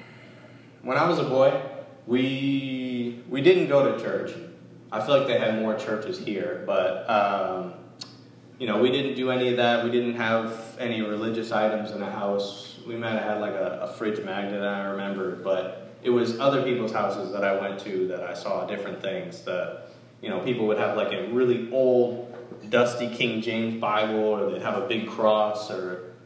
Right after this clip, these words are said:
portraits, or, uh, like, a sculpture or something of the Last Supper. And my friend John had one. He lived next door.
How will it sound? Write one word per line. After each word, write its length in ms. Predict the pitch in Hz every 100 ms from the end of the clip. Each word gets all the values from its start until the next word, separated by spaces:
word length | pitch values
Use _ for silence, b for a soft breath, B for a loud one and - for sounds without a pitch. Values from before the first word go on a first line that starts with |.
| - -
portraits, 560 | 120 110 107 110 98 98
or, 500 | 95 92 90 92 -
uh, 400 | 101 98 90 90
like, 120 | 98 90
a 60 |
sculpture 540 | - - 113 - 110 -
or 40 |
something 400 | - 104 104 98
of 100 | 92
the 60 | 92
Last 340 | 101 98 -
Supper. 380 | 110 90 95 90
And 200 | 90 85 - - B B B - -
my 160 | 98 -
friend 260 | 135 120
John 400 | 117 131 139 120
had 280 | 113 104 98
one. 200 | 101 92
He 120 | 107
lived 180 | 110 110
next 300 | 107 95 -
door. 400 | 107 101 - -